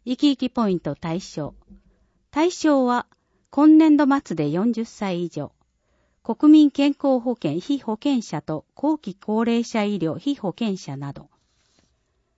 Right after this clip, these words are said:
費用は無料。二、肺がん検診。三、大腸がん検診。いずれも生き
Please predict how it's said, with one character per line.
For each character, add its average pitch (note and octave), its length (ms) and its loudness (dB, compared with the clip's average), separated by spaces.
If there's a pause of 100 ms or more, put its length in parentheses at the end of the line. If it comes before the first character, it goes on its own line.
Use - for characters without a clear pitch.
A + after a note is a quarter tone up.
(220)
費 C#4 120 -4
用 E3+ 180 -2
は B2+ 160 -8
無 C#3 160 -10
料。 C#3 220 -12 (840)
二、 C#4+ 220 0 (400)
肺 C4+ 320 -2
が C4+ 200 -2
ん C4 100 -2
検 G#3 320 -4
診。 - 320 -12 (1000)
三、 C4 400 -2 (140)
大 F#3+ 200 0
腸 C#4+ 320 0
が B3 180 -2
ん A#3 100 -2
検 F#3+ 240 -2
診。 C#3 320 -10 (220)
い A#3 80 -6
ず D4 160 -2
れ D#4+ 120 2
も D4 280 0 (200)
生 A3 120 -4
き - 0 -